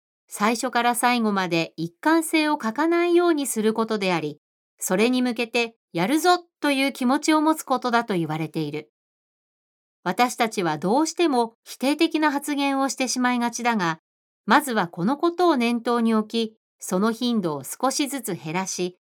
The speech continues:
前向きな気持ちを持つことから始めるべきだろう。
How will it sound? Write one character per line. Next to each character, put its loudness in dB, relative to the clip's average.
前 4
向 6
き 0
な 2
気 0
持 4
ち 4
を 6
持 4
つ -12
こ -4
と -2
か 2
ら 2
始 -6
め 2
る 2
べ 2
き -2
だ -4
ろ -4
う。 -20